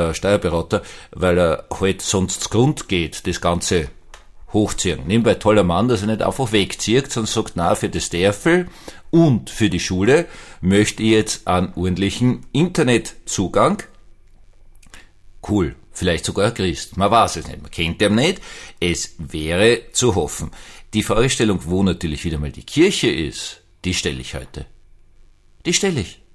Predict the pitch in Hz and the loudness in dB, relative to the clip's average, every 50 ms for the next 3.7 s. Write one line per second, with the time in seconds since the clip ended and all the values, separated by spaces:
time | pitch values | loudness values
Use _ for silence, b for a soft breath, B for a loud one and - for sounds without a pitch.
0 | _ - - 208 208 - 170 151 - 208 202 196 170 127 - - - - - - | _ -12 -8 -6 -4 -4 -4 -4 -2 -2 -2 -2 -2 -6 -6 -10 -18 -20 -20 -20
1 | - - - - _ - - - _ B B B B B B B B 123 135 131 | -20 -20 -20 -20 _ -20 -20 -20 _ B B B B B B B B -2 -2 -2
2 | - - 127 - - - - - - - - 123 110 110 117 113 - - 101 98 | -2 -4 -2 -2 0 -2 -2 -2 -2 0 0 2 4 4 2 0 -2 -2 0 2
3 | 110 117 110 - - - 113 123 127 - - - - | 4 4 2 2 2 2 2 2 2 0 -6 -16 -18